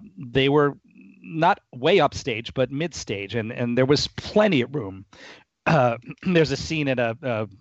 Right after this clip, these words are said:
in a bar or restaurant. Uh, then there are some scenes in Bella's home, uh, and, and they're not downstage. And, and, and I, and I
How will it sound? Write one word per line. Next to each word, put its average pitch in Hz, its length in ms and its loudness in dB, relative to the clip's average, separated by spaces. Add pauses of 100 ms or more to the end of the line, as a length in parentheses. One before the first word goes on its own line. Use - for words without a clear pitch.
(140)
in 120 120 -2
a 113 60 0
bar 123 360 4
or 110 160 2
restaurant. 120 760 -2 (280)
Uh, 113 240 2
then 113 180 -2
there 113 140 0
are 107 60 0
some 113 240 -6
scenes 120 460 -2
in 120 200 -2
Bella's 107 600 0 (220)
home, 127 640 -2 (480)
uh, 120 420 4
and, 131 460 -2 (580)
and 147 300 0 (360)
they're 147 200 2
not 156 260 2 (520)
downstage. 139 520 0
And, 131 120 -2
and, 147 260 -4
and 147 140 0
I, - 20 0
and 165 240 -2
I 147 220 -2